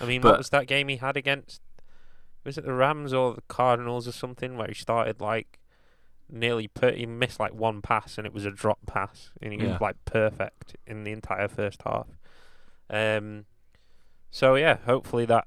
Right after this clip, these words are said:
Speaker 1: that pressure of a rookie Q B will, you know, push Smith on a little bit as well. Um, but as I say, Smith's a vet.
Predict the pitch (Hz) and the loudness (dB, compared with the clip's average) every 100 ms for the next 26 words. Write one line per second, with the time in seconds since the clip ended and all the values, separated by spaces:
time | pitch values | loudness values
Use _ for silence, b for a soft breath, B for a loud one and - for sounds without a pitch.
0 | - 120 - - 120 - 113 107 110 113 | 0 -2 0 2 2 4 -2 0 -2 -4
1 | - 110 110 107 107 107 107 107 110 - | -6 -12 -8 -4 -2 0 0 -4 -8 -20
2 | - 117 107 110 107 _ - - _ _ | -14 -8 -6 -6 -8 _ -20 -20 _ _
3 | - 113 113 - - - - 117 113 117 | -2 0 0 -4 -12 -8 -8 0 0 0
4 | - - - - - _ _ - 113 110 | -8 -18 -20 -20 -20 _ _ -6 0 0
5 | 107 - - 110 117 110 104 113 104 104 | -2 -16 -4 0 0 -2 0 0 0 -2
6 | 107 113 113 - - 113 113 117 117 113 | 2 4 4 0 -2 4 4 4 0 -8
7 | - b b b b - 143 156 - 160 | -16 b b b b -4 -2 -2 2 2
8 | 131 - 170 160 - 101 101 113 | 2 -2 -2 -2 -2 2 4 4